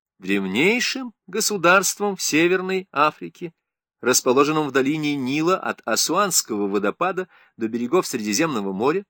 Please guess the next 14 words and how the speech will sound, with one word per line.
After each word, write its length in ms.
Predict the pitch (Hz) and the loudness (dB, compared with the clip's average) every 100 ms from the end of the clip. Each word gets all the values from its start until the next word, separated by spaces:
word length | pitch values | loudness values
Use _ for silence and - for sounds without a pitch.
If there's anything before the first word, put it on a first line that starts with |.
| _ _ _ - | _ _ _ -8
был 240 | 240 277 | -6 -4
Египет. 500 | 202 127 104 _ _ _ _ _ _ _ _ _ _ | -6 -10 -16 _ _ _ _ _ _ _ _ _ _
В 120 | - | -4
долине 560 | 98 147 175 156 147 139 | 2 6 6 4 2 0
Нила 400 | 147 220 208 113 | 0 0 2 2
находились 560 | 104 107 101 101 98 - | 0 -4 -4 -2 -2 -4
первые 580 | - 180 226 220 220 | 0 2 2 0 -4
поселения 520 | 202 190 185 190 185 175 | -6 -6 -4 -4 -4 -6
людей, 420 | 170 156 170 - - _ | -4 -2 -2 -4 -16 _
появившиеся 720 | - 110 110 190 - 175 160 165 | -6 -2 -2 -4 -4 -6 -4 -6
ещё 260 | - 160 | -4 -4
в 100 | - | -4
каменном 680 | - 123 143 127 117 107 101 | 4 4 4 0 -4 -6 -4
веке. 340 | 98 95 - | -4 -4 -14